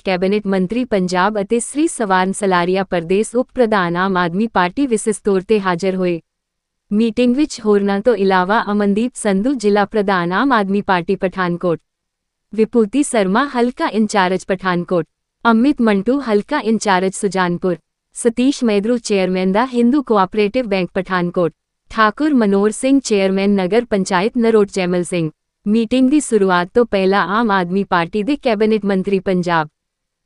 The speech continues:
ਅਤੇ ਹੋਰ ਅਹੁਦੇਦਾਰਾਂ ਵੱਲੋਂ ਤਰਨਤਾਰਨ ਤੋਂ ਹਲਕਾ ਵਿਧਾਇਕ ਡਾਕਟਰ ਕਸ਼ਮੀਰ ਸਿੰਘ ਸੋਹਲ ਜੀ ਦੀ ਸੰਸਾਰਿਕ ਯਾਤਰਾ ਪੂਰੀ ਹੋਣ ਤੇ ਦੋ ਮਿੰਟ ਦਾ ਮੌਨ ਰੱਖਿਆ ਗਿਆ ਅਤੇ ਸ਼ਰਧਾਂਜਲੀ ਦਿੱਤੀ ਗਈ।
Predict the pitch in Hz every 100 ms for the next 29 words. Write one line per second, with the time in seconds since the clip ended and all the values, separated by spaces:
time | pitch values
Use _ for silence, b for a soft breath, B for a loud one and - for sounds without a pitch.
0 | _ - 226 262 254 240 247 214 190 190
1 | 196 185 180 190 190 185 240 294 226 214
2 | 202 196 185 190 320 240 202 214 190 190
3 | 185 170 - _ _ _ 190 185 214 -
4 | 202 175 160 _ - 233 - 220 254 254
5 | 311 285 - 220 220 202 202 190 247 -
6 | 214 - 202 202 277 220 190 175 190 185
7 | 202 190 196 190 180 185 277 214 240 285
8 | 208 196 220 285 233 214 202 185 190 180
9 | 185 170 - _ _ _ _ _ _ -
10 | 233 302 - 226 185 208 180 208 269 202
11 | 175 196 180 180